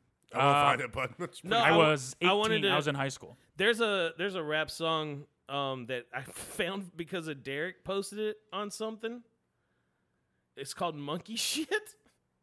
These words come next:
Speaker 3: Have you heard this one?
Speaker 2: No.
Speaker 1: Yeah, that's a fire title, though.
Speaker 3: Dude, it, it is a banger. It is one of the funnest songs I've ever listened to. But it's a rapper, and he keeps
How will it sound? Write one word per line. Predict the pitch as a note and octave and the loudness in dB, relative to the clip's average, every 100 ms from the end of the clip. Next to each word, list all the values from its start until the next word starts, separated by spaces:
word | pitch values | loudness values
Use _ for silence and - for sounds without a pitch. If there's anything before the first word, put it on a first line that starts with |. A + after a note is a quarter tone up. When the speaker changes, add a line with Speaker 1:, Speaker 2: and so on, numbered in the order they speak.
| _ - | _ -12
Speaker 3:
Have | F#3 | -6
you | A3 | -2
heard | G#3 A3 | -2 -2
this | B3 A#3+ | -4 -4
one? | C4+ C#4 | -8 -6
Speaker 2:
No. | C3+ B2+ | -4 -4
Speaker 1:
Yeah, | A2+ | -4
that's | A2 | -6
a | - | -12
fire | - F#2 E2+ | -12 -10 -10
title, | - F2+ E2 | -12 -12 -12
though. | D#2+ E2 - | -14 -16 -14
Speaker 3:
Dude, | E3+ A#3 G#3+ D#3+ C#3+ | -2 2 4 2 -4
it, | - A3+ - _ _ _ | 2 2 2 _ _ _
it | G3+ B3 | -4 0
is | C4+ A3+ F#3+ | 0 2 0
a | F3+ | 0
banger. | C3 G#2 D3+ E3+ D#3+ A2+ F#2 | -2 -4 0 0 -2 -10 -6
It | F3 G3 | 0 0
is | F#3 | 0
one | F#3+ | -4
of | F#3 | -4
the | E3+ C3+ _ - - | -6 -10 _ -20 -2
funnest | G#3+ G#3 G#3+ - | 0 0 -2 -2
songs | G3+ F#3 E3+ F#3+ | -4 -4 -10 -8
I've | E3 E3 | -4 -4
ever | D#3+ | -4
listened | D#3+ F3 F3+ D#3 | -6 -6 -8 -6
to. | D3+ B2+ - _ _ _ _ | -8 -8 -18 _ _ _ _
But | F3+ | 0
it's | F#3+ G3 | 0 0
a | |
rapper, | E3+ F3+ G#3+ G3 D#3+ | 2 4 2 2 -2
and | D3+ | -2
he | E3 | -6
keeps | D#3+ G#3 G#3 - | -8 -12 -10 -12